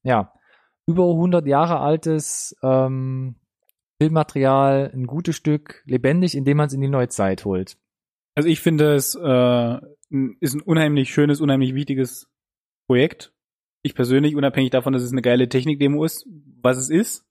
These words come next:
Speaker 1: Mhm.
Speaker 2: wenn man jetzt einfach nur so von der technischen Seite, wie haben sie es gelöst, rangeht, unglaublich beeindruckend. Schaut euch den Trailer an, überzeugt euch selbst davon. Das ist, das ist der Wahnsinn.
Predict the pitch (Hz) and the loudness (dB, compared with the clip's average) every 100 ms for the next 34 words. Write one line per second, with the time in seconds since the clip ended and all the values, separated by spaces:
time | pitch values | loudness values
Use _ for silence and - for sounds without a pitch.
0 | _ 117 120 120 127 _ _ _ _ - | _ -6 -4 -4 -8 _ _ _ _ -4
1 | 131 131 131 135 131 143 131 131 135 131 | 0 2 2 0 2 2 2 0 0 -2
2 | 131 127 - 135 123 120 117 113 - 139 | -2 -4 -10 -8 0 2 2 -2 -6 -4
3 | 151 143 135 135 131 135 127 127 123 - | -4 0 2 2 2 2 4 2 0 0
4 | 120 143 - - 127 147 143 147 - _ | 2 2 0 -2 0 0 -4 -6 -10 _
5 | _ _ - 160 151 143 131 127 143 151 | _ _ -2 2 2 0 0 0 2 0
6 | 151 156 147 131 131 135 123 131 127 131 | -2 -4 -2 -2 0 -2 -2 0 4 4
7 | 127 120 135 151 135 123 139 127 120 131 | 2 0 -2 0 -2 0 0 0 0 -2
8 | - - 156 143 120 117 - - 120 117 | -2 -2 -2 -2 -4 -8 -10 -4 -2 0
9 | 110 113 135 151 | 0 2 2 0